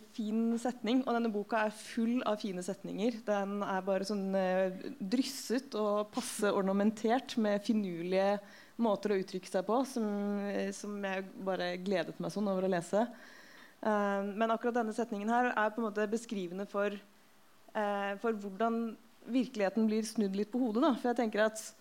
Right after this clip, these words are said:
når, altså, det er jo veldig, det er jo ikke, det er veldig virkelighetsfjernt å skulle si at to mennesker kan være sånn i kontakt med hverandre gjennom en slags, en slags kanalisering eller et eller annet. Eh, men samtidig så beskrives det en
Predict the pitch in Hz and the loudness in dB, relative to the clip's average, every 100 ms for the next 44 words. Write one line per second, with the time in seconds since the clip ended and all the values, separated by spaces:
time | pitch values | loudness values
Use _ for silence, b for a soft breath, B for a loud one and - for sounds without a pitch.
0 | B B B B - - - 226 220 226 | B B B B -20 -10 2 4 6 4
1 | - 208 233 226 226 208 226 202 190 196 | 2 0 4 6 6 6 4 4 4 4
2 | 202 185 196 190 190 - - 202 190 185 | 4 4 4 4 2 0 2 4 4 2
3 | 185 - 180 - - 190 202 226 - - | 2 0 -2 -4 -2 2 4 2 -2 -6
4 | - 196 196 196 185 180 180 185 185 185 | 0 0 0 -2 0 2 2 0 -2 -2
5 | 175 180 - 180 185 185 185 170 - 190 | -2 -4 -6 -2 0 2 2 0 -4 -4
6 | 185 180 175 175 B B - 202 175 170 | -2 0 0 -4 B B -6 0 2 0
7 | 175 175 175 - 196 202 190 180 - 185 | 0 -2 -2 -4 -4 -2 -2 -4 -2 0
8 | 180 180 185 190 170 180 180 180 180 180 | 2 2 4 2 2 -2 -2 -2 -2 -2
9 | 180 175 180 180 - - - 180 180 180 | -2 -2 -2 -4 -4 -8 -6 -4 -2 -2
10 | 185 185 185 - 196 185 190 - 175 165 | -2 -2 -4 -2 0 2 2 2 2 0
11 | 175 180 185 185 190 220 240 B B B | 0 0 2 2 2 2 0 B B B
12 | B B B - 214 208 208 214 214 226 | B B B -2 0 2 2 2 2 2
13 | 220 220 226 226 196 185 220 226 214 - | 2 2 0 0 -4 0 0 2 0 -2
14 | - - 196 185 180 190 - 220 220 - | -4 -4 0 0 0 -2 0 2 4 2
15 | 208 214 214 | 2 2 2